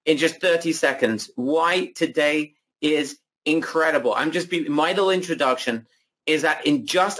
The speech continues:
under about forty-five minutes from now, we're about to open up for you the opportunity to get your hands on something that is brand new, no one is tapping into in the Amazon market. It is a combination of digital marketing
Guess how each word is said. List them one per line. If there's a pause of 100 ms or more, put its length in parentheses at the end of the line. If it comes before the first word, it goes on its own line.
under (260)
about
forty-five
minutes
from
now,
we're
about
to
open
up
for
you
the
opportunity (420)
to
get
your
hands
on
something
that
is
brand
new, (280)
no
one
is
tapping
into (260)
in
the
Amazon
market.
It
is
a
combination
of
digital
marketing